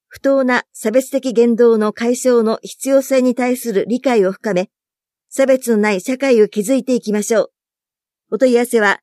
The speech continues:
人権多様性推進課まで。電話五二四六の一一一六番へどうぞ。さて、国民健康保険加入者の皆さんへ。六年度分、令和六年四月から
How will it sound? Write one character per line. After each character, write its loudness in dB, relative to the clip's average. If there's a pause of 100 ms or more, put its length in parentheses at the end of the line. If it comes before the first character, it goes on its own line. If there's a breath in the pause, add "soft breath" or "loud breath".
(240)
人 -2
権 0
多 -4
様 4
性 2
推 -4
進 -4
課 -4
ま 0
で。 -2 (640)
電 2
話 2 (200)
五 4
二 -2
四 0
六 -4
の -2
一 -4
一 -6
一 -8
六 0
番 -2
へ 0
ど 0
う -6
ぞ。 -4 (2000)
さ -2
て、 0 (240)
国 -4
民 -2
健 -4
康 0
保 -6
険 -2
加 -4
入 0
者 -4
の 0
皆 0
さ -6
ん -2
へ。 -2 (760)
六 2
年 0
度 4
分、 -2 (540)
令 2
和 2
六 0
年 0
四 -8
月 -2
か -4
ら -4